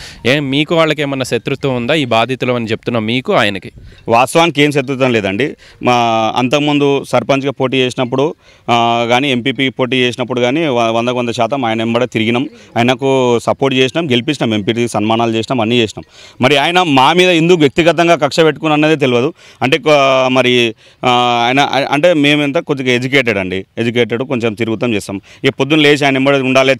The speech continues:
Speaker 2: చేయాలి, తిరగాలి అని అంటే మాతోటి కాదు. మరి తిరుగుతున్న వాళ్ళకి కావాలని అట్లా కేటాయించడం తెలియదు, కానీ వ్యక్తిగతంగా అయితే మాకు ఆయనకైతే ఎటువంటి ఏం లేవు. ఇది ఓపెన్ అంతే.
Speaker 1: So చివరిగా ఎందుకు, సరే దీనికోసం కోర్టులో కొట్లాడుతూ ఉన్నారు,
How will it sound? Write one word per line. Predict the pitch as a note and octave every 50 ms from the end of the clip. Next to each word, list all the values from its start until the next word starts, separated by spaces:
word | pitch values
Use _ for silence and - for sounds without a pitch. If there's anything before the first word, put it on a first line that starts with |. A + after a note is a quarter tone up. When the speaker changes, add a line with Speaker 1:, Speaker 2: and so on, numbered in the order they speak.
| -
Speaker 2:
చేయాలి, | C3 B2+ B2+ C3 C3 C3 B2+
తిరగాలి | A2 B2+ B2 B2 B2+ C3 C3 C3
అని | B2+ B2+ B2
అంటే | A#2+ A#2 A2+ B2 C3 D3
మాతోటి | D3 C3 A#2+ A2+ A#2 C3 B2
కాదు. | A2 G#2 G#2 G#2 F#2+ F#2+ G2 _ _ - - -
మరి | A#2+ A#2
తిరుగుతున్న | - - B2 A#2+ B2 A2 C#3 C#3+
వాళ్ళకి | C#3+ C#3 C#3 C#3 C#3 -
కావాలని | - B2+ B2+ C3 C3+ C3+ C#3
అట్లా | C3+ A#2 C3
కేటాయించడం | - B2+ B2+ A2+ C3 B2 A#2 A#2 A#2+ A2+
తెలియదు, | - A#2 A2 A2+ A2+
కానీ | A#2 C#3 E3
వ్యక్తిగతంగా | C#3 A2+ - D#3+ D3+ D#3 D3+ D#3 D3+ D3+
అయితే | D3+ D#3 G3+
మాకు | F3 C#3+ C3+ C#3+ C#3 D#3+
ఆయనకైతే | D#3 C#3+ C3+ C#3 B2+ C3 B2 C3+ E3+
ఎటువంటి | C#3 A#2 C3 C3 B2+ D#3
ఏం | C#3 C3 D#3+
లేవు. | F3 C#3+ - _ _ _ _ _ _ _ _ _ _ _ _ - -
ఇది | B2 A2+
ఓపెన్ | A2+ B2 - - A#2+ - - _ _ _ -
అంతే. | G2+ E2+ _ _ _ _ _ _ _ _ _ _ _ _ _ _ _ - - - -
Speaker 1:
So | C#3
చివరిగా | A#2+ - - D3+ D3 D#3+ F3 F#3 F3+ F3 E3 C3+ F#2+ - -
ఎందుకు, | C#3 C3+ D3 E3+ F3+ E3+ G3 G3 F#3 F#3 F3+ E3 D#3 - C3+ C#3+ -
సరే | - D#3+ C#3+ D#3 E3+ - - -
దీనికోసం | C3 C3 C3+ C#3+ C#3 D3+ D3 C#3+ - F3+ E3
కోర్టులో | - D3+ D3 C#3 - D#3+ D#3
కొట్లాడుతూ | D3 D3 C3 - C#3 C3+ B2+ B2 -
ఉన్నారు, | B2 A#2 A2+ A2 G#2+ G#2+